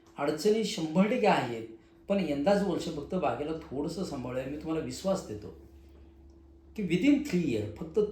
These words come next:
तीन वर्ष आपण सोबत राहूयात. सोबत आपण जी चर्चा करतोय त्यानुसार आपण शेतात काम करूया, तीन वर्षात आपलं कर्ज नील असेल. अत्यंत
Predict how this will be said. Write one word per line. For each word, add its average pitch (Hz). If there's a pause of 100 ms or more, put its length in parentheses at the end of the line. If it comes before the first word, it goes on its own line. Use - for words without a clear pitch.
तीन 226
वर्ष 170
आपण 156
सोबत 151
राहूयात. 113 (540)
सोबत 196 (440)
आपण 208
जी 214
चर्चा 202
करतोय 233
त्यानुसार 190
आपण 170
शेतात 160 (140)
काम 165
करूया, 117 (560)
तीन 208
वर्षात 156
आपलं 147
कर्ज 127
नील 107
असेल. 98 (1600)
अत्यंत 311